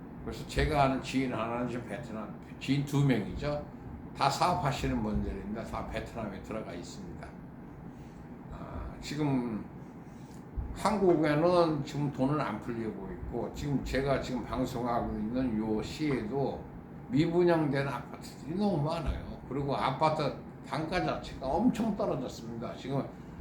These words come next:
뭐 매스컴에서는 뭐 몇 프로씩 뭐 상승세를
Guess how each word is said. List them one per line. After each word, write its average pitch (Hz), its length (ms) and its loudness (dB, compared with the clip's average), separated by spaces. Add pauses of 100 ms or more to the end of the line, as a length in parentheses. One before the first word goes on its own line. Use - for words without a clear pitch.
뭐 123 260 4
매스컴에서는 143 1120 4
뭐 131 320 2 (1700)
몇 110 240 -2
프로씩 101 340 -2
뭐 98 280 0
상승세를 107 640 0